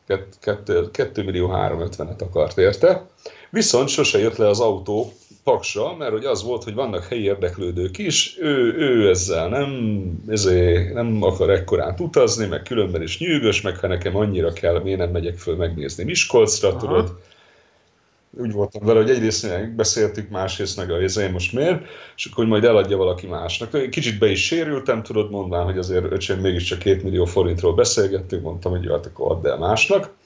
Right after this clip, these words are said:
Speaker 1: És akkor megnéztem a másikat Budapesten.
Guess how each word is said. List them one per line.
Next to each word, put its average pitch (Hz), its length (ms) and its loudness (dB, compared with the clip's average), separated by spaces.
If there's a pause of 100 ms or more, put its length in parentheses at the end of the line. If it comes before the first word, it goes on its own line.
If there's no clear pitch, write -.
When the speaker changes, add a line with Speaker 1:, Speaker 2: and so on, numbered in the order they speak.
(240)
Speaker 1:
És - 100 -8
akkor 117 120 0
megnéztem 98 540 0
a 90 280 -4 (800)
másikat 90 540 -4
Budapesten. 117 840 -4